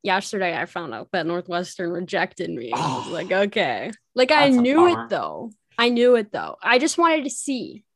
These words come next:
Speaker 1: They don't want me, their loss. I don't really care. Plus, it's the, like, my most expensive school that I applied to. I got waitlisted from Vanderbilt, which is, like, a win and a
Speaker 2: So,
Speaker 1: loss.
Speaker 2: yeah, some
Speaker 1: So
Speaker 2: of the, some of the most expensive schools, too. So.
Speaker 1: Yeah.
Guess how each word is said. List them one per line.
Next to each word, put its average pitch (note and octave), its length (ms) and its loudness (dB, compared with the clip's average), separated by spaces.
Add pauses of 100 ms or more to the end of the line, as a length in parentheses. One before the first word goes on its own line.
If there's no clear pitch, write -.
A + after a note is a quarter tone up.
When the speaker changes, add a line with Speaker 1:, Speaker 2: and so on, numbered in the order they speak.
(320)
Speaker 1:
They A#3 100 -4
don't C#4 160 2
want C#4+ 220 4
me, D4+ 320 -2 (140)
their A3 160 -2
loss. - 500 -8 (160)
I G#3 40 -6
don't G#3 180 -4
really A3 200 -4
care. G#3 400 -10 (100)
Plus, A3+ 140 -2
it's A3+ 120 -4
the, A3+ 340 -2
like, A3 240 -2
my G#3+ 160 0
most G3+ 300 -2
expensive F#3 420 -8
school F3+ 200 -10
that G#2+ 100 -12
I A2+ 40 -8
applied F3 300 -10
to. F3+ 120 -12
I G#3+ 80 2
got B3+ 180 2
waitlisted A#3 840 0
from G3 220 -6
Vanderbilt, E3+ 560 -6 (140)
which G#3+ 160 -12
is, G3 120 -12
like, D#3 260 -8 (680)
a A3 80 -2
win A3 200 0
and F#3+ 160 0
a A#2+ 80 2
Speaker 2:
So, A#2 60 -2
Speaker 1:
loss. - 200 -6
Speaker 2:
yeah, A#2 180 -2
some D3 220 -4
Speaker 1:
So F3+ 160 2
Speaker 2:
of - 40 -8
the, - 80 -12
some D3 140 -2
of C#3+ 40 0
the C3+ 60 0
most C3+ 260 -2
expensive B2 480 -8
schools, A2 420 -8
too. B2+ 280 -8
So. - 140 -6
Speaker 1:
Yeah. A#3 400 2